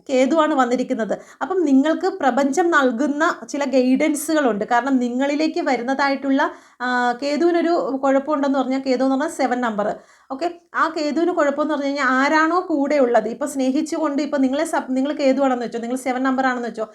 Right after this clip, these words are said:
നിങ്ങളെ ആരെങ്കിലും ഒരാൾ സ്നേഹിച്ചു കഴിഞ്ഞാൽ അവരെ എടുത്ത് തലയിൽ വെക്കും. തലയിൽ വെച്ച് കഴിഞ്ഞാൽ ശരീരമില്ലല്ലോ, പിന്നെ അവരുടെ ബുദ്ധി അനുസരിച്ച് നിങ്ങൾ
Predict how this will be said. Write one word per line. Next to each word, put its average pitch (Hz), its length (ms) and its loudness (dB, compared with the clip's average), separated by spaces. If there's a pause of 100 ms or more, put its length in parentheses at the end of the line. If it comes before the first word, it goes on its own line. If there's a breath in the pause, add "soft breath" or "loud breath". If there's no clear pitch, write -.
(220 loud breath)
നിങ്ങളെ 269 260 0
ആരെങ്കിലും 277 600 0
ഒരാൾ 269 260 2
സ്നേഹിച്ചു 269 460 -2
കഴിഞ്ഞാൽ 247 220 -2
അവരെ 233 280 -2
എടുത്ത് 269 300 -4
തലയിൽ 247 340 2
വെക്കും. 202 340 -6 (280 loud breath)
തലയിൽ 294 280 0
വെച്ച് 302 180 -4
കഴിഞ്ഞാൽ 294 200 -4
ശരീരമില്ലല്ലോ, 285 800 0 (220 loud breath)
പിന്നെ 302 180 -4
അവരുടെ 302 320 2
ബുദ്ധി 247 300 0
അനുസരിച്ച് 269 580 -2
നിങ്ങൾ 269 340 0